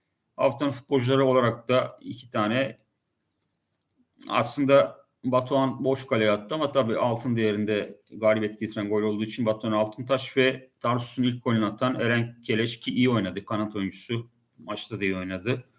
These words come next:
Onları seçtim. Gol krallığında Muhammed Demirci on üç golle liderliğini sürdürüyor.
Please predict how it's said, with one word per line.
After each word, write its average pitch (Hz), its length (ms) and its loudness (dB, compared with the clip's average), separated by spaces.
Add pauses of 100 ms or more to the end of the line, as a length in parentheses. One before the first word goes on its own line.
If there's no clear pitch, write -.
(300)
Onları 113 360 4
seçtim. - 600 -4 (840)
Gol 156 260 4
krallığında 147 600 6
Muhammed 143 440 2
Demirci 135 300 2
on 135 100 4
üç 131 180 -2
golle 113 540 4 (320)
liderliğini 110 400 2
sürdürüyor. 139 600 4